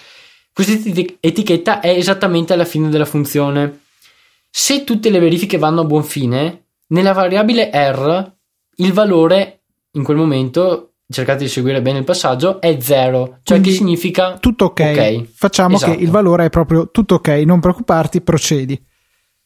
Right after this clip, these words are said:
Speaker 1: Esattamente. Quindi, eh, alla fine della funzione è giusto liberare zone di me-, eh, quelle zone di memoria e ritornare il risultato R, perché,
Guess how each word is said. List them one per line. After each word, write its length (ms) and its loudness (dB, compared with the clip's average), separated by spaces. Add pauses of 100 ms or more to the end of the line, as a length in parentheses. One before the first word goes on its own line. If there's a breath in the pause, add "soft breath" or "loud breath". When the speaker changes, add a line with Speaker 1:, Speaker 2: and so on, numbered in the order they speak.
Speaker 1:
Esattamente. 840 -2 (600 loud breath)
Quindi, 520 2 (140)
eh, 560 0
alla 220 0
fine 180 0
della 120 2
funzione 520 0
è 160 0
giusto 720 0
liberare 600 2
zone 260 0
di 100 0
me-, 120 0
eh, 240 -2
quelle 200 2
zone 220 0
di 80 0
memoria 720 0
e 140 0
ritornare 800 0
il 120 0
risultato 460 -2
R, 340 0
perché, 460 -2